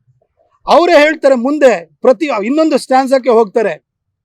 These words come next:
"ಓಲಗರಿಗಳ ಸಿರಿಯಲ್ಲಿ, ಸಿರಿಗಳಲ್ಲಿ ದೇಗುಲಗಳ ಭಿತ್ತಿಯಲ್ಲಿ ನಿನಗೆ ನಿತ್ಯೋತ್ಸವ, ತಾಯಿ ನಿತ್ಯೋತ್ಸವ" ಅಂತಾರೆ. ಅಂದ್ರೆ ಕರ್ನಾಟಕವನ್ನ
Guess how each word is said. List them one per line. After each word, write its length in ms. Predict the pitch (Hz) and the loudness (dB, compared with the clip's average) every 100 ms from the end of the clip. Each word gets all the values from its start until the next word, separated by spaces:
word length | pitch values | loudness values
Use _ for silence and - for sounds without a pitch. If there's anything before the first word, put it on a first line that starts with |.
| _ _ _ _ _ _ _ 160 | _ _ _ _ _ _ _ -10
"ಓಲಗರಿಗಳ 840 | 202 269 311 339 311 294 302 277 285 277 | -2 4 4 4 4 2 2 0 0 0
ಸಿರಿಯಲ್ಲಿ, 760 | - 233 254 240 208 196 233 | -4 -4 -2 -2 -2 -6 -6
ಸಿರಿಗಳಲ್ಲಿ 960 | 180 233 285 277 226 185 151 156 208 _ _ _ _ _ _ _ _ _ 139 | -6 -4 0 0 0 -4 -8 -12 -16 _ _ _ _ _ _ _ _ _ -6
ದೇಗುಲಗಳ 600 | 202 277 320 330 320 311 330 | 2 4 4 4 4 4 2
ಭಿತ್ತಿಯಲ್ಲಿ 760 | 277 254 _ 262 254 233 262 | 0 -8 _ 0 0 2 -2
ನಿನಗೆ 480 | 269 202 226 302 311 | -6 -6 -4 -4 -2
ನಿತ್ಯೋತ್ಸವ, 800 | 285 233 - 254 240 - 208 196 233 180 | -4 -4 -2 -2 -2 -2 -4 -2 -4 -6
ತಾಯಿ 260 | 196 214 | -8 -8
ನಿತ್ಯೋತ್ಸವ" 640 | 202 175 180 170 - 139 135 | -8 -12 -8 -10 -8 -12 -14
ಅಂತಾರೆ. 400 | 165 135 123 _ _ _ - | -16 -16 -18 _ _ _ -8
ಅಂದ್ರೆ 220 | 220 277 | -6 -4
ಕರ್ನಾಟಕವನ್ನ 880 | - 214 226 285 262 240 214 180 147 | -4 -4 -4 -6 -6 -6 -6 -6 -8